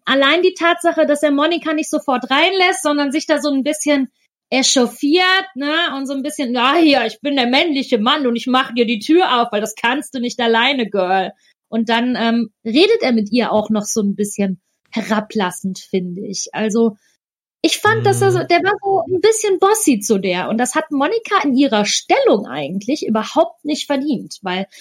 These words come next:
Speaker 1: sie ja eine sehr wichtige Person bei Sword ist.
Speaker 2: Ja, und sie war ja auch überrascht, dass sie diesen Abstellgleisauftrag sozusagen bekommt. Ja.
Speaker 1: Genau, und das ist halt auch noch eine Sache. Und ich denke, der hat die da ganz bewusst hingeschickt.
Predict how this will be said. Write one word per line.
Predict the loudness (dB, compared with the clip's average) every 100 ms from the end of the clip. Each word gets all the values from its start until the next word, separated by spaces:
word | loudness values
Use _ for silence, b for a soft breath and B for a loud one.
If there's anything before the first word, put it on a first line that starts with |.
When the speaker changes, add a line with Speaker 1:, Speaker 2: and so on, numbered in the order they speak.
| B -6
Speaker 1:
sie | 2 2
ja | 2 -2 -6 -4
eine | 2 4 4
sehr | 2 2 4 4 0
wichtige | -2 -2 -2
Person | -2 -2 0 2 4
bei | 2 0
Sword | -4 -6 -8 -12 -16
ist. | -14 -14 -16 _ _ _ _ -4
Speaker 2:
Ja, | 0 2
und | 2
sie | 2
war | 2
ja | 2
auch | 0
überrascht, | 0 0 0 0
dass | 0
sie | 2
diesen | 2 2 2 2 -2 _ -6
Abstellgleisauftrag | -6 -6 -16 -16 _ -18 -2 2 2 0 -4 _ _ -6 -2 0 0 -4 -8 -6 -6 -6 -6 -4
sozusagen | -4 -6 -6 -6 -4 -4 -6
bekommt. | -8 -8 -8 -12 _ _ -12
Ja. | -12 b b -2
Speaker 1:
Genau, | 0 4 2 2
und | 2 0
das | 0
ist | -2 0
halt | 0 2
auch | 2
noch | 2
eine | 2
Sache. | 2 0 0
Und | 0
ich | -2 0
denke, | 0 0 0
der | 0 0
hat | -2
die | 0 2
da | 0
ganz | 0 0 0 -2 -2
bewusst | 0 2 2 0 -4
hingeschickt. | -4 -4 -6 -10 -10 -10 -12 _